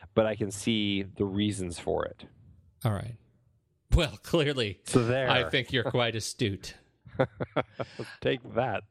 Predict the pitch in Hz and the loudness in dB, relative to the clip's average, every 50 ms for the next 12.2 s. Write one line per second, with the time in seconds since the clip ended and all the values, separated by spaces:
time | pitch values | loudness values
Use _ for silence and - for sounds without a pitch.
0 | _ - - - 151 151 147 147 147 147 147 147 147 - - 87 85 80 80 - | _ -6 -2 0 0 0 0 0 -2 -2 0 0 0 0 0 -2 -4 -6 -8 -8
1 | - 151 156 165 180 185 - 190 170 151 151 156 165 180 185 - 180 160 143 123 | -4 -2 -2 -2 -2 -2 -2 -2 -2 0 0 -2 -2 -2 0 0 0 0 0 0
2 | 117 151 151 160 160 165 160 156 151 147 156 202 208 196 170 160 165 180 202 220 | 0 0 0 0 0 0 0 -2 -2 0 0 0 0 0 0 -2 -2 -2 -2 -2
3 | 202 - _ _ _ _ _ _ _ _ _ _ _ _ _ _ _ _ _ - | -4 -6 _ _ _ _ _ _ _ _ _ _ _ _ _ _ _ _ _ -20
4 | - - - 92 131 123 117 113 113 113 113 - 92 87 82 80 80 - - 139 | -8 -4 -2 0 2 2 2 0 0 0 0 0 0 0 -2 -4 -6 -4 -2 -2
5 | 131 139 143 143 143 135 127 160 160 156 156 160 156 160 165 180 202 214 - _ | 0 0 0 0 -2 -2 -2 -2 0 0 0 -2 -2 -4 -4 -4 -6 -8 -10 _
6 | _ _ - - - - _ _ - - 123 120 120 - - 131 127 131 170 226 | _ _ -20 -20 -20 -20 _ _ -4 -2 0 0 0 -2 -2 -2 0 0 -2 -2
7 | 254 - - - 95 - - - - 101 101 101 98 - 113 123 131 - - _ | -4 -4 -4 -4 -4 -4 -4 -8 -8 -8 -8 -10 -12 -14 -14 -14 -16 -16 -20 _
8 | - - - - - - 143 131 131 135 135 139 147 202 285 277 180 131 117 107 | -20 -20 -20 -12 -4 0 0 0 2 0 0 0 0 0 0 0 0 0 0 0
9 | 113 107 107 107 120 143 165 - 185 - 240 277 311 254 185 156 147 147 147 139 | 0 0 0 0 -2 -4 -6 -8 -8 -6 -4 -2 -2 0 0 0 0 0 -2 -2
10 | 131 127 123 117 117 120 - - 80 87 127 120 - - 123 110 104 101 - - | -2 -2 -2 -2 -4 -8 -12 -10 -6 -4 -4 -2 -2 -2 -2 -2 -2 -2 -2 -4
11 | 107 101 101 101 95 - - 117 110 101 - - - 131 120 117 120 123 156 196 | -4 -2 -2 -4 -6 -6 -4 -2 -2 -2 -2 0 0 0 2 0 0 -2 -2 -4
12 | 190 - - - | -4 -4 -6 -10